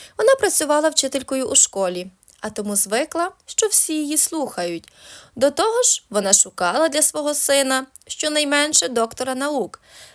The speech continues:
та за сумісництвом шеф-кухаря ресторану. Звісно, це жарти, але я особливо не переживала через те, що я їй не подобаюсь, а моя робота не викликає в неї захвату.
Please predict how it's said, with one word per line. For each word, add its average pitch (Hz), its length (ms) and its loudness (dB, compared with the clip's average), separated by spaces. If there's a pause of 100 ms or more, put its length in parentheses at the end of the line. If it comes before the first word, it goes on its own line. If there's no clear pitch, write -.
(160)
та 359 500 4
за 302 340 4
сумісництвом 330 840 0
шеф-кухаря 262 680 0
ресторану. 294 640 -4 (640)
Звісно, 415 380 2
це 311 160 2
жарти, 202 500 -2 (340)
але 196 180 -2
я 190 220 2
особливо 247 680 0 (180)
не 440 120 -2
переживала 247 680 2
через 180 340 -2
те, 294 280 2 (260)
що - 200 0
я 330 140 2
їй 285 140 0
не 277 120 -2
подобаюсь, 185 760 0 (440)
а 202 80 0
моя 190 360 2
робота 285 520 0 (240)
не 196 160 -4
викликає 180 600 -2
в 208 40 -4
неї 185 280 -6
захвату. - 680 -4